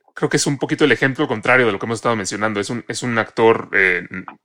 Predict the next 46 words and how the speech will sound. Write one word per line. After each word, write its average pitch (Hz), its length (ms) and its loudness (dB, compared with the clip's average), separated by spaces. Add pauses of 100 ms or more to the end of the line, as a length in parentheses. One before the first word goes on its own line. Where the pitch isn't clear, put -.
(160)
pues 90 160 -14
nuevo, 120 340 4
con 107 120 -6
una 113 160 -2
carre-, 101 260 -2
con 110 160 -2
una 120 180 0
carrera 110 280 0
muy 113 160 -2
joven, 117 380 -2 (360)
pero 110 160 0
que 120 80 0
él 117 120 0
mismo 131 260 0
ha, 127 180 4
ha 120 120 -2
comentado 113 500 -2
que 104 100 -4
hizo 123 220 0
Aladdin 117 400 0
y 104 260 -8
desde 107 260 -4
Aladdin 110 360 -4
no 117 440 0
ha, 123 360 2
eh, 101 360 -6
no 107 320 -2
ha 131 280 0
conseguido 123 420 0
ningún 123 260 0
otro 117 160 0
papel. - 300 -4 (440)
Eh, 98 200 -2
ha 107 220 2
seguido 113 400 0
yendo 107 320 -2
a, 95 180 0
a 113 140 -6
castings 127 340 -2
y 110 80 -12
no 110 220 0
ha - 20 4
logrado, 107 600 2
eh, 92 320 -6 (340)
como 101 280 -2
ese 98 600 0